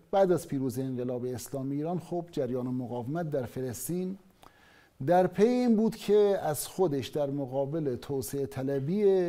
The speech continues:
رژیم صهیونیستی، در مقابل تجاوزات روزمره رژیم صهیونیستی دفاع بکنه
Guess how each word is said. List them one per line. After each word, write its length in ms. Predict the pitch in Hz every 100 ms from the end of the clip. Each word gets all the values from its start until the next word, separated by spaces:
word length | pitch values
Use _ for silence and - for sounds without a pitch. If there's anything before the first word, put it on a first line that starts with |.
| 165
رژیم 320 | 156 135 156
صهیونیستی، 800 | 143 147 123 143 135 - - 131
در 180 | 123 127
مقابل 460 | 127 120 127 135 160
تجاوزات 920 | - 131 120 127 120 127 127 185 185
روزمره 800 | 185 170 139 156 151 139 147 139
رژیم 260 | 131 139
صهیونیستی 920 | 135 131 120 139 127 - - 127 127 127
دفاع 320 | 160 170 220
بکنه 400 | 175 - 76 69